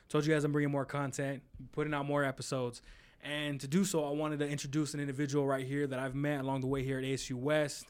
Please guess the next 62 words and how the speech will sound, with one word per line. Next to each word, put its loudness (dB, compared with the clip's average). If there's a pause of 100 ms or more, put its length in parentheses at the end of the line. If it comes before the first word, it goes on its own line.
and -4 (360)
have -2
learned 4
a 2
lot 4
about. -2 (380)
And -2
he 0
is -2
involved 2
with 2 (100)
school 6
and -6
outside -2
of -4
school, -2
but -2
also -2 (600)
doing 0
a -2
lot -2
that -4
a -6
lot -4
of -8
people -4
don't -4
know -2
about, -4
and -8
I -6
think -6
we -4
should -4
talk -2
about -4
it, -6
which -4
is 0
the -4
shooting 2
team -4
out -4
here -2
in -2
A -2
S -6
U -2
West 0
called -6
the -8
Gun 2
Devils. -6 (420)
Go 2
ahead, 0
first 0
and -2
last -2
name, -4
brother. 0
Introduce -2
yourself. -2